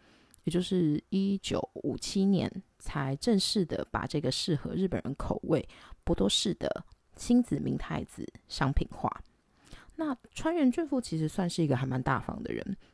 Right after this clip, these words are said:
他也不吝啬于分享就是明太子的制作方式，所以从此之后呢，博多的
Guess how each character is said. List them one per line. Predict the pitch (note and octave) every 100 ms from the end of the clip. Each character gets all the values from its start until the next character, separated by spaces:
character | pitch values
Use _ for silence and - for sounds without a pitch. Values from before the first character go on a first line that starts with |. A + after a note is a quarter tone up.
| _
他 | - A#3+
也 | G#3
不 | - E3+
吝 | G#3
啬 | F#3+ - F#3
于 | C#3+ C3+ C3+
分 | - C3
享 | C3+ - B2 -
就 | D3+ D#3
是 | D#3
明 | C3
太 | B2+ C#3+ B2+
子 | - -
的 | - - - - - -
制 | F3
作 | - -
方 | - -
式， | E3 - - - - - - -
所 | - G#3+
以 | F#3
从 | - F3
此 | G3+ F3+
之 | F#3+
后 | G3 G#3+
呢， | E3+ D#3+ -
博 | - E3+
多 | G#3+ G#3+
的 | G#3+ E3 -